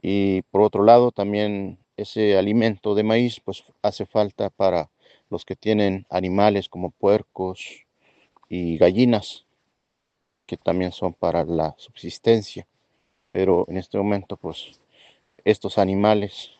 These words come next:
los perros, que también comen de, de esto, eh, ya no tienen para eso.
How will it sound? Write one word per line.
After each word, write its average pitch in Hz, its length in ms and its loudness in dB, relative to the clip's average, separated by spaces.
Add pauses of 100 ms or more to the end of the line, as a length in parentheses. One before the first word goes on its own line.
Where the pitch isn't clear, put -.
(180)
los - 160 -20
perros, 117 560 2
que - 80 -20
también 92 380 -8 (640)
comen 92 380 -2
de, 80 240 -4 (160)
de 90 160 2
esto, 120 320 -4 (720)
eh, 90 260 -6
ya 98 200 4
no 98 100 -2
tienen 98 400 -4 (540)
para 87 240 4
eso. - 360 -4